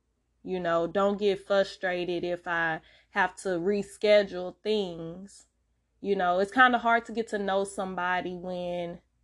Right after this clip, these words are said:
you don't have the time to get to know that person. So that was, that was a pretty difficult thing on my end. It was also me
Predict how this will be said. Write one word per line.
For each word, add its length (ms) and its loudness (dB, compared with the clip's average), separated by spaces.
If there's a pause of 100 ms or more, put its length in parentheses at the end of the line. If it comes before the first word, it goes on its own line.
(600)
you 140 0
don't 280 2
have 340 2
the 120 -4
time 520 2
to 120 -16
get 260 -6
to 80 -10
know 320 -2
that 240 -6
person. 440 -12 (280)
So 160 2
that 240 4
was, 400 0
that 200 2
was 140 -2
a 80 0
pretty 420 -2
difficult 760 -6 (760)
thing 280 0
on 160 2
my 320 2
end. 560 -6 (580)
It 120 8
was 300 2
also 1120 2 (540)
me 760 -2